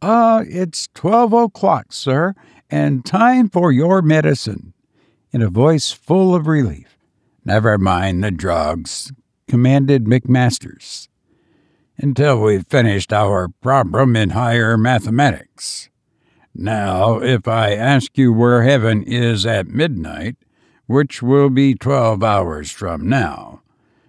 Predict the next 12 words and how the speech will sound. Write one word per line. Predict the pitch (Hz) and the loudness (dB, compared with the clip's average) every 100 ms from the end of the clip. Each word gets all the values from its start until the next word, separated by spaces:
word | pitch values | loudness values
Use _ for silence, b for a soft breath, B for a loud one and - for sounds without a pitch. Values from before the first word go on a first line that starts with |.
| _ | _
where | - 139 196 196 | -2 0 2 2
will | 139 139 135 120 | 4 4 4 2
you | 110 113 104 - | 0 -2 -4 -6
point?" | 113 76 - _ _ _ _ _ _ _ _ - | -8 -8 -12 _ _ _ _ _ _ _ _ -8
Triumphantly. | - 143 98 110 113 - - - 110 156 - _ _ _ _ _ _ _ _ _ _ _ - | 0 2 2 2 0 -2 -16 -6 -2 -2 -4 _ _ _ _ _ _ _ _ _ _ _ -4
"Why, | 185 233 214 165 _ _ _ _ _ _ _ | 0 2 0 -2 _ _ _ _ _ _ _
up | 202 - - | -4 -4 -2
there," | 240 220 87 104 - _ _ _ _ _ _ _ - | 0 2 0 -4 -8 _ _ _ _ _ _ _ 0
replied | 117 110 - 123 143 135 | 0 0 0 2 2 2
the | 127 | -2
bewildered | 101 113 107 151 151 139 | 0 0 2 0 0 -2
servant, | - - 139 71 78 | -2 -2 0 -2 -10